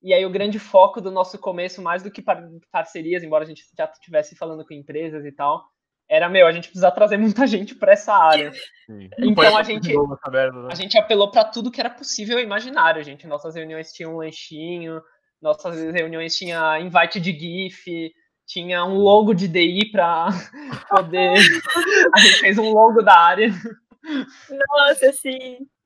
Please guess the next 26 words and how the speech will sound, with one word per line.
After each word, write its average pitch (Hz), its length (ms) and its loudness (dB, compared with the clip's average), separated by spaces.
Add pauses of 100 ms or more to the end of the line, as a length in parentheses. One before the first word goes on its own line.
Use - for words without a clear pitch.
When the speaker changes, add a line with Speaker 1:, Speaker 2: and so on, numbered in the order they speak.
(400)
Speaker 1:
A 165 140 -4
gente 202 240 -4
fazia 196 280 -4
de 190 120 -8
tudo, 202 200 -12
apresentação 175 540 -12
de 190 80 -18
P 185 140 -16
P 185 120 -16
T 180 120 -14
com 175 160 -18
fotinho, 170 760 -12
assim, 156 320 -20
pra 202 180 -8
trazer 156 280 -14
as - 100 -20
pessoas 104 280 -20
Speaker 2:
Claro. 98 40 -20
Speaker 1:
pra 143 140 -6 (180)
área. 151 300 -8 (160)
É, 139 180 -12
a 135 60 -20
gente 143 200 -20
apelou 160 500 -10 (140)
e 151 200 -20
conseguimos 151 880 -16